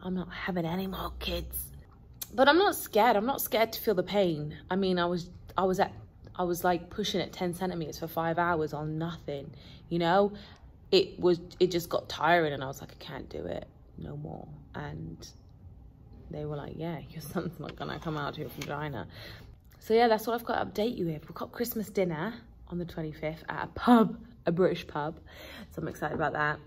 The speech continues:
Um, we're gonna do presents on the twenty-sixth because, you know, Christmas doesn't, doesn't exist in Taiwan. Sang is basketball work. I'm working. But yeah, I think that's all I've got to really update you on right now.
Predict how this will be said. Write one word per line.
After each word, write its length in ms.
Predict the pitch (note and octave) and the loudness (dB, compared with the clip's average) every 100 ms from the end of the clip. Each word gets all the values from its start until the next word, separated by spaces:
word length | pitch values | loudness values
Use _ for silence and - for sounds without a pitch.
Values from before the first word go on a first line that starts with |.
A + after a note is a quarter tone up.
| E3+ | -2
Um, 120 | E3 | 0
we're 60 | F3 | 0
gonna 160 | G#3 | 0
do 220 | G3 F3 - - | 2 0 -4 -14
presents 380 | - G#3 G#3+ G3 | -2 0 0 -2
on 60 | F#3+ | -4
the 60 | |
twenty-sixth 680 | F#3 F#3 E3+ - E3+ - - | -4 -2 -4 -2 -4 -4 -10
because, 640 | E3+ E3 E3 D#3 - - - - - - - - | -10 -6 -6 -6 -10 -16 -18 -20 -20 -20 -20 -10
you 80 | E3+ | -4
know, 80 | E3 | -4
Christmas 320 | F3 F#3 G3+ | -4 -6 -4
doesn't, 580 | F#3 F3 E3+ E3 - - | -4 -2 -2 -2 -6 -4
doesn't 180 | F3 E3+ | 0 0
exist 400 | D#3 - D3 D3+ | -2 -6 -8 -8
in 80 | |
Taiwan. 460 | D3 D3+ D3 C#3+ C#3+ C#3 | -6 -4 -4 -4 -8 -14
Sang 420 | - - D#3 D#3+ | -12 -6 -4 -2
is 440 | D3+ D3 C#3 - - - - - - - - - - - - - - - - - - - - - - - - - - - - - - - - - - - - - | -2 -4 -6 -12 -18 -20 -20 -20 -20 -20 -20 -20 -20 -20 -20 -20 -20 -20 -20 -20 -20 -20 -20 -20 -20 -20 -20 -20 -20 -20 -20 -20 -20 -20 -20 -20 -20 -20 -20 -10
basketball 520 | C3 C3 - D3+ A#2 C3 | -8 -6 -4 -4 -4 0
work. 360 | D#3 - - - | 0 0 -6 -2
I'm 260 | C#3+ D3+ | 0 0
working. 480 | D#3 D3 - C#3+ C3+ - - - - - | 0 -2 -4 -10 -10 -14 -20 -20 -20 -12
But 100 | F#3 | -6
yeah, 220 | G3+ F3+ | -4 -2
I 120 | F#3+ | -4
think 360 | F3+ B3+ B3+ - | -6 -8 -10 -8
that's 320 | G3+ - - | -8 -8 -8
all 140 | A2+ | -4
I've 160 | G3+ G3 | -4 -2
got 120 | - | -4
to 40 | - | -4
really 240 | F#3 F#3 | -2 -2
update 400 | - - G3 - | -2 -2 -2 -2
you 120 | E3+ | -6
on 100 | D#3 | -6
right 180 | D3+ D3+ | -6 -8
now. 300 | D#3+ D#3 D3+ | -6 -6 -8